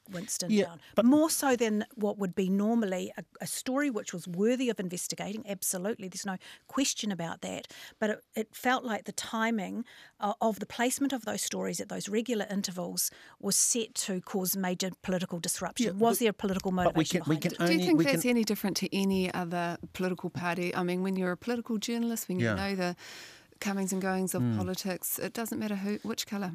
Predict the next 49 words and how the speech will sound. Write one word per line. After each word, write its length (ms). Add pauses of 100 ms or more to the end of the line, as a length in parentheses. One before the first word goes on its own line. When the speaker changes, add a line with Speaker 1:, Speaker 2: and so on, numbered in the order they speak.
(100)
Speaker 2:
Except 400
this 160
all 120
came 220
from 220
the 60
president 420
of 80
the 40
party 320
at 120
the 80
time. 400 (180)
He 160
was, 180
he 200
was 280
the 100
leak. 260
He 160
was 160
the 40
one 180
that 120
was 140
working 260
directly 400
with 220 (300)
the 100
chi-, 180 (100)
um, 280
the, 200
the 120
reporters 440
from 320
R 220
N 140
Z. 120 (280)
And 180
Winston 300
has 180
to 80
take 300
some 180
responsibility. 720 (360)
You 80
know, 120
I, 180
I, 200